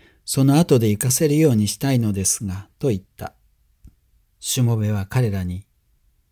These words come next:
「私が遅れないようにしてください。主が私の旅を成功させてくださったのですから、主人のところに行けるように私を帰らせてください」と言った。彼らは答えた。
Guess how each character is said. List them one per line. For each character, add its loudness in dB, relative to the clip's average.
「私 0
が 0
遅 -2
れ 4
な 2
い 2
よ 2
う 0
に 0
し -6
て -8
く -6
だ -4
さ -2
い。 -8
主 4
が 4
私 -2
の 2
旅 -2
を 0
成 -2
功 -2
さ -2
せ -8
て -6
く -8
だ -2
さ -2
っ -8
た -4
の -2
で -6
す -6
か -8
ら、 -8
主 -2
人 2
の 2
と -4
こ -2
ろ 4
に 2
行 -4
け -2
る 0
よ 2
う 0
に -4
私 -2
を -2
帰 -4
ら 0
せ -4
て -6
く -10
だ -6
さ -4
い」 -8
と -8
言 -2
っ -18
た。 -20
彼 2
ら 2
は -2
答 -6
え -4
た。 -14